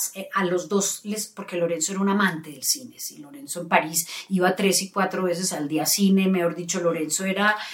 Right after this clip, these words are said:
sí, y oír a Lorenzo describir una película era verdaderamente fascinante, porque él describía desde cómo iban vestidas las mujeres, cómo eran las cortinas de lo, sí, El gato pardo de Visconti, él, bueno, él era así muy,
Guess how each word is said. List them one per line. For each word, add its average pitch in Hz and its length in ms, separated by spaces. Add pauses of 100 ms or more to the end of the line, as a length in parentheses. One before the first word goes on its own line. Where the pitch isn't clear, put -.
(120)
sí, 233 260
y 220 120
oír 226 360
a 269 80
Lorenzo 220 460
describir 202 480
una 214 220
película 196 680
era 190 260
verdaderamente 165 840
fascinante, 147 800
porque 160 260
él 143 160 (220)
describía 180 760
desde 185 300
cómo 170 240
iban 180 260 (340)
vestidas 175 500
las 180 220
mujeres, 180 640
cómo 180 220
eran 180 200
las 185 180
cortinas 170 580
de 196 100
lo, 170 140 (240)
sí, 208 240
El 196 100
gato 175 340
pardo 175 500
de 190 120
Visconti, 180 680
él, 196 100
bueno, 208 260
él 160 140
era 185 240
así 233 340
muy, 233 720